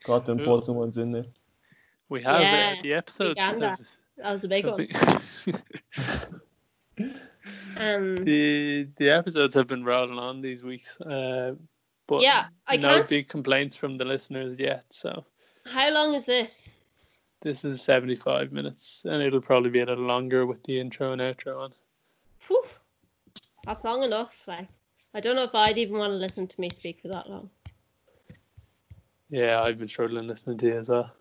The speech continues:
Speaker 1: <laughs>
Speaker 3: Yep. Class.
Speaker 2: All right.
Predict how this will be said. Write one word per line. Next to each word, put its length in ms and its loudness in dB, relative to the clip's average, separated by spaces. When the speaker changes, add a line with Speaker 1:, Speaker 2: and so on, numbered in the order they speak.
Speaker 1:
<laughs> 680 4
Speaker 3:
Yep. 200 2
Class. 440 6
Speaker 2:
All 220 10
right. 240 6